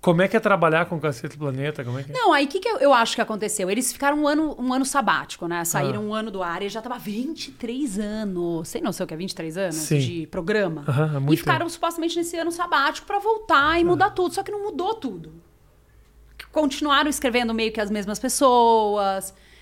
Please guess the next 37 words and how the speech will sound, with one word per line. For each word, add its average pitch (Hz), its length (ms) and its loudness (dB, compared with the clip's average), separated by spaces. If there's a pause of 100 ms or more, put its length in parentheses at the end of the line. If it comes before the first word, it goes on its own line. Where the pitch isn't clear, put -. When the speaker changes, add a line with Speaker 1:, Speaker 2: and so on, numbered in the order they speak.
Speaker 2:
Eu 220 80 -6
lembro 262 120 -2
que 302 60 -4
até 311 120 -2
o 359 40 -4
Fábio 262 400 2
escrevia 170 600 -6
pra, 160 300 -4
nessa 175 240 -2
temporada. 170 580 -2
Speaker 1:
Uhum. 175 320 4 (540)
Speaker 2:
Mas 330 260 -2
não 440 140 -4
deu 359 200 0
muito 247 160 -2
certo. 151 420 -8
Eles 185 180 -8
queriam 269 240 -2
que 277 60 -2
eu 269 40 -6
fizesse 269 300 -2
a 240 40 -2
Tina 254 360 -2
com 240 120 -6
outro 233 200 -2
nome, 220 220 0
aí 214 140 0
era 214 120 2
Mona 233 340 0
Lesa. 185 500 4
E 185 40 2
eu 196 80 -2
falava, 240 260 -2
"Não, 262 340 -8
o 262 40 -6
nome 247 280 -6
é 330 40 -12